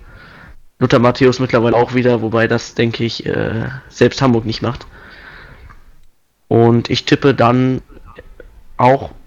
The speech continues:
auch auf Philipp Stevens, der sich ja selber wieder anscheinend ins Gespräch gebracht hat, sicherlich ein heißer Kandidat ist.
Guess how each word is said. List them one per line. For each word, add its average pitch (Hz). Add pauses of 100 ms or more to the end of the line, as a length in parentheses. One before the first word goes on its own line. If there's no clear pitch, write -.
(260)
auch 120
auf -
Philipp -
Stevens, 123 (840)
der 120
sich 117
ja 117
selber 120
wieder 107
anscheinend 107
ins -
Gespräch -
gebracht 135
hat, 127
sicherlich 117
ein 117
heißer 117
Kandidat 107
ist. -